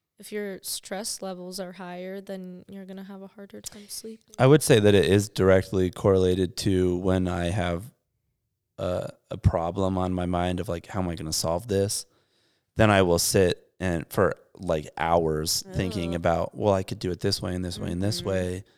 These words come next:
Speaker 2: and that would give it a better finish," or whatever. Like, I'm thinking specifically with rings or, like, building this door or whatever.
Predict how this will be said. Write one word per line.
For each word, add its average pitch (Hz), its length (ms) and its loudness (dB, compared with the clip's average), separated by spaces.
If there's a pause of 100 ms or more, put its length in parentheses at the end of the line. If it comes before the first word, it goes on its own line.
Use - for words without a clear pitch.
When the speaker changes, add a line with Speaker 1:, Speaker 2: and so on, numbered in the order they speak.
(460)
Speaker 2:
and 85 180 -2
that 85 180 2
would 92 160 -2
give 87 200 0
it 85 60 0
a 90 60 -2
better 82 540 -2
finish," 80 480 -6
or 87 60 -6
whatever. 90 520 0
Like, 95 300 -8
I'm 90 100 -8
thinking - 380 -12
specifically 98 600 -8
with 98 260 -10 (760)
rings 92 500 2
or, 85 160 0
like, 85 360 -4
building 87 340 2
this 82 180 -4
door 90 300 0
or 80 160 -2
whatever. 87 500 -2